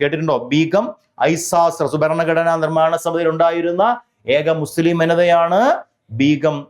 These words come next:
ഐസാസ് റസൂൽ എന്ന പോയിന്റ് ഒക്കെ നിങ്ങൾ അവിടെ ഓർത്തിരിക്കണം. അപ്പൊ ഇവിടുത്തെ ശരി ഉത്തരം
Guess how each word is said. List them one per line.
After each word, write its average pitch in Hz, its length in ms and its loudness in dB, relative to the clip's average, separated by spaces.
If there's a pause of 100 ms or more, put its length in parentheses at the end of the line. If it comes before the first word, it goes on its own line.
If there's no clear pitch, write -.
ഐസാസ് 139 760 -2
റസൂൽ 127 460 0
എന്ന 127 120 -4
പോയിന്റ് 120 360 0
ഒക്കെ 120 100 -2
നിങ്ങൾ 120 260 0
അവിടെ 143 220 0 (380)
ഓർത്തിരിക്കണം. 92 520 -6
അപ്പൊ 135 120 -2
ഇവിടുത്തെ 139 260 2
ശരി 147 220 -2
ഉത്തരം 175 340 0